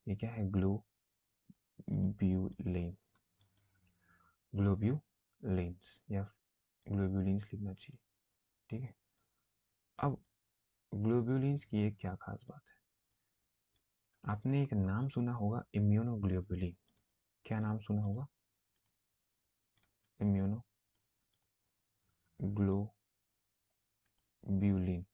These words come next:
ब्यूलिन, इम्यूनोग्लोब्यूलिन, या जिसको आप इसको आईजी, आईजी बोलते हैं, है ना? आईजीए होता है, आईजी, आईजीजी होता है, आईजीई होता है,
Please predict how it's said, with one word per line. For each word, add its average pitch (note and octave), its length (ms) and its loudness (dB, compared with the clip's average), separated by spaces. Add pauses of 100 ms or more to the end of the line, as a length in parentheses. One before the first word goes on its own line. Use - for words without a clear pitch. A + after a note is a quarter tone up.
(720)
ब्यूलिन, G2 500 0 (2000)
इम्यूनोग्लोब्यूलिन, G#2+ 880 4
या F#2+ 180 4
जिसको F#2+ 300 -2
आप F#2+ 140 -6
इसको - 420 -8
आईजी, G2 420 2 (140)
आईजी G2+ 500 2
बोलते F#2 380 -6
हैं, F2+ 100 -6 (580)
है G#2 60 -2
ना? G2+ 200 -2
आईजीए F#2+ 720 0
होता F2+ 360 -6
है, F2+ 380 -6
आईजी, F2+ 460 -6 (600)
आईजीजी F#2+ 640 -2
होता F2+ 360 -4
है, F2+ 280 -6
आईजीई F#2 920 -2
होता F2+ 460 -8
है, F2+ 240 -10